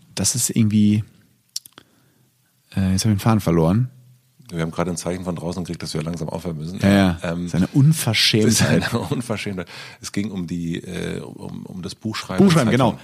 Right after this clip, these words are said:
Speaker 1: Dass ich mir einfach die Zeit nehme zu sagen, ich, äh, dann lebe ich jetzt halt irgendwie antizyklisch im Vergleich zur, zur Anführungs-, nochmal Anführungszeichen normalen Gesellschaft und nehme jetzt einfach mal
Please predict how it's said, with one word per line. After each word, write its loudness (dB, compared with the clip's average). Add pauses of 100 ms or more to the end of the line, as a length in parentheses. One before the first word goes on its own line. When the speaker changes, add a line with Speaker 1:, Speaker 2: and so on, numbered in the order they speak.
Speaker 1:
Dass -4
ich 2
mir 2
einfach 0
die 0
Zeit 2
nehme 0
zu -2
sagen, 2
ich, -2
äh, -4
dann 4
lebe 6
ich 2
jetzt 0
halt 0
irgendwie 2
antizyklisch -2
im -4
Vergleich -2
zur, -2
zur -4 (580)
Anführungs-, -2
nochmal 2
Anführungszeichen 0
normalen 4
Gesellschaft 0 (600)
und 6
nehme 8
jetzt 2
einfach 2
mal 0